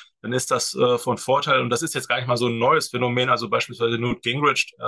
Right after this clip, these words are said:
einer der bekanntesten Republikaner der letzten zwanzig, dreißig Jahre, hatte schon vor über einem Jahrzehnt mal argumentiert, dass, ähm, es beispielsweise Kindern aus armen Gegenden erleichtert werden sollte, Geld zu verdienen,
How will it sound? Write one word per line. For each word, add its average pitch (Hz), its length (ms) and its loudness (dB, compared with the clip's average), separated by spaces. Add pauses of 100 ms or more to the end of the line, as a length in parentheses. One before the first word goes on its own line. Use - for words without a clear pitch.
(120)
einer 117 160 2
der 110 140 0
bekanntesten 113 500 -2
Republikaner 107 680 -2
der 107 80 0
letzten 110 320 -4
zwanzig, 117 340 -2
dreißig 110 400 -2
Jahre, 117 460 -2 (640)
hatte 113 100 -6
schon 117 220 0
vor 131 160 -2
über 120 180 2
einem 113 140 0
Jahrzehnt 135 340 -2
mal 120 140 2
argumentiert, 113 760 -2
dass, - 400 -2
ähm, 117 460 -2 (340)
es - 100 -20
beispielsweise 113 440 -2
Kindern 131 320 0
aus 110 160 0
armen 117 500 0
Gegenden 127 340 0
erleichtert 107 440 0
werden 117 220 2
sollte, 120 420 2
Geld 131 240 -4
zu 143 140 -4
verdienen, 135 560 -2